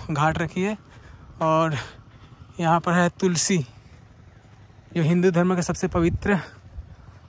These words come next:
पौधा तुलसी माता जी, यहाँ पूजा पाठ करती माता जी। और ये है दो सौ सूर्य प्लेट यहाँ पर रखा गया है।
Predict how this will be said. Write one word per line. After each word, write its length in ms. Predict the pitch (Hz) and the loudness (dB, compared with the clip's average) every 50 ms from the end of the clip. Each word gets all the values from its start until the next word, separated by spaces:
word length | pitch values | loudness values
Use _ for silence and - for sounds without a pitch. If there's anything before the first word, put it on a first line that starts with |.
| - - - | -16 -6 -2
पौधा 360 | 175 165 156 151 151 160 160 127 - - - - - - - - - - - - - - - - - - | -2 -2 0 0 -2 -2 -2 -2 -6 -10 -16 -18 -20 -20 -20 -20 -20 -20 -20 -20 -20 -20 -20 -20 -14 -12
तुलसी 260 | 185 165 - - 190 | -12 -10 -8 -8 -6
माता 300 | 175 165 160 151 - 160 | -6 -6 -6 -8 -10 -10
जी, 200 | 147 - 156 135 - - - - - - - - | -10 -10 -10 -12 -14 -18 -20 -20 -20 -16 -10 -6
यहाँ 180 | 151 156 160 | -4 -4 -4
पूजा 240 | 143 - 165 156 156 | -4 -4 -6 -6 -6
पाठ 160 | 147 165 147 | -6 -8 -8
करती 240 | - 160 143 - 165 | -8 -10 -10 -8 -8
माता 240 | 156 151 143 - 156 | -8 -8 -8 -8 -10
जी। 120 | 147 151 | -10 -12
और 580 | 151 - - - - - - - - - - 156 | -14 -16 -20 -20 -20 -20 -20 -20 -12 -6 -4 -2
ये 100 | 160 160 | 0 0
है 80 | 170 | 0
दो 140 | 160 156 160 156 | 0 0 -2 -2
सौ 140 | - 175 | -2 -4
सूर्य 400 | 147 - - - - 160 151 165 | -6 -6 -6 -6 -6 -4 -4 -6
प्लेट 320 | 156 - 160 165 165 151 - | -6 -4 -4 -4 -4 -4 -4
यहाँ 180 | 147 151 151 | -4 -2 -2
पर 120 | - 160 151 | 0 0 0
रखा 200 | 135 - 143 151 | 0 -2 -2 -4
गया 200 | 147 147 151 151 | -4 -4 -6 -6
है। 120 | 156 143 | -6 -8